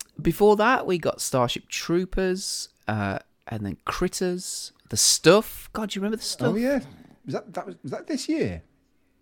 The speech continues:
Speaker 1: Yeah, well, it was released this year, and we may have recorded it last year. I
Speaker 2: Yeah.
Speaker 1: gen-, genuinely can't
Speaker 2: What
Speaker 1: remember.
Speaker 2: about RoboCop?
Speaker 1: I know.
Speaker 2: Was that this year? Was that last
Speaker 1: What's
Speaker 2: year?
Speaker 1: that?
Speaker 2: RoboCop.
Speaker 1: Oh, God, no, that was last year.
Speaker 2: Oh, was it? Hmm, okay.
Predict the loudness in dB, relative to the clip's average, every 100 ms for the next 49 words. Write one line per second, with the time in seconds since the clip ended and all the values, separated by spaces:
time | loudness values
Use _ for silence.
0 | _ 2 4 4 4 4 4 2 6 6
1 | 6 4 -2 0 2 2 0 0 0 2
2 | 2 0 -2 -2 -2 -4 -4 -2 -2 -2
3 | -4 -6 -6 -6 -2 0 0 -4 -6 -4
4 | -2 -4 -4 -2 -2 0 2 4 6 6
5 | 4 -2 _ -8 -6 -6 -8 -8 -10 -10
6 | -16 _ _ _ -8 -6 -4 -2 0 2
7 | 0 0 0 4 4 4 -4 -8 -8 -14
8 | _ _ _ _ _ _ _ -16 -4 -2
9 | 0 0 -2 -4 -4 -8 -10 -6 0 2
10 | 0 -4 -8 -8 -10